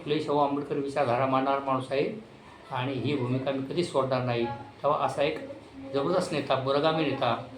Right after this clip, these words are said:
आणि पवार कुटुंबियांची एक खासियत आहे की ते, अ, थोतांडाला, अंधश्रद्धेला ते स्थान देत नाहीत आणि एक पुरोगामी घराण्यातले एक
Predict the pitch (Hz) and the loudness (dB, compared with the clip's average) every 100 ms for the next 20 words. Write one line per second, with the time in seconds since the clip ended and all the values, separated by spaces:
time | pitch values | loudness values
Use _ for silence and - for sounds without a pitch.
0 | - - 135 147 160 160 151 165 170 170 | -12 -4 -2 0 0 0 4 8 8 6
1 | 156 160 151 151 147 - 151 147 131 - | -2 -2 0 2 0 -4 -4 -2 -4 -4
2 | 156 143 143 143 160 185 - - - - | 2 4 4 2 0 0 -4 -14 -18 -4
3 | 135 131 127 143 139 156 143 139 143 139 | 2 2 4 2 4 4 6 8 8 6
4 | 139 - - - 147 156 - 147 143 147 | 4 -4 -16 -4 0 0 0 0 2 4
5 | 147 143 139 - - - 143 135 156 170 | 6 4 2 -10 -18 -6 -4 0 2 4
6 | 165 156 147 127 117 120 - - - 143 | 2 0 0 0 0 -4 -12 -20 -12 -2
7 | 143 143 - 151 151 151 165 185 - 131 | -2 0 0 2 2 2 0 -2 -2 0
8 | 127 143 135 160 156 170 170 170 | 2 2 -2 -4 0 0 0 -8